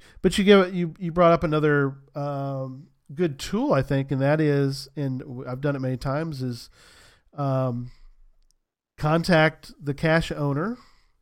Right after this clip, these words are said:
if you feel comfortable doing that, and, um, a-, you know, asking for any kind of level that you feel that you want to. I mean, I'm, I, I'm, I'm not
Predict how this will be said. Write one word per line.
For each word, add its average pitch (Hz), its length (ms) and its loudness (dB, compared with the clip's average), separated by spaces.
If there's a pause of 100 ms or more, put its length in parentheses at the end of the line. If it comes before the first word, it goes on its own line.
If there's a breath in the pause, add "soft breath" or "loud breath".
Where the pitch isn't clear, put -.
(720)
if 135 200 -4
you 139 80 -2
feel 139 260 0
comfortable 135 420 -2
doing 123 300 -2
that, 147 360 -4
and, 123 580 -8
um, 123 720 -10 (180)
a-, 156 140 -20 (260)
you 170 100 -2
know, 139 180 0
asking 175 420 0
for 147 720 2 (1700 soft breath)
any 285 180 4
kind 262 220 4
of 202 80 6
level 170 880 4
that 151 260 -4
you 147 100 0
feel 151 760 4
that 123 280 -6
you 139 120 0
want 131 480 -2
to. 117 540 -8
I 147 60 -10
mean, 147 160 -2
I'm, 170 320 -2
I, 151 220 -12
I'm, 160 540 -4 (800 soft breath)
I'm 160 180 -6
not 160 400 0